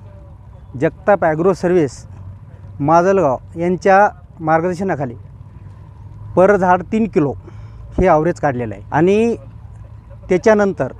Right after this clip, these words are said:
माझ्या एका मित्राला हे पण दिलं होतं मी, म्हणजे कोणतं, ड्रीम येलो, त्यांनी पण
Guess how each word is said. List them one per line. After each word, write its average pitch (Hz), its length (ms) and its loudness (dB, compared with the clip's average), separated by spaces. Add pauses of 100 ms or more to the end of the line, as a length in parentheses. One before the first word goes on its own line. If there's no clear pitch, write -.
(1120)
माझ्या 175 280 2
एका 196 180 0
मित्राला 190 320 0
हे 180 160 4
पण 190 200 2
दिलं 156 180 -2
होतं 127 140 -8
मी, 113 80 -20 (400)
म्हणजे 170 160 -2
कोणतं, 190 360 0
ड्रीम 185 220 2
येलो, 123 180 -2 (580)
त्यांनी 190 200 0
पण 220 340 0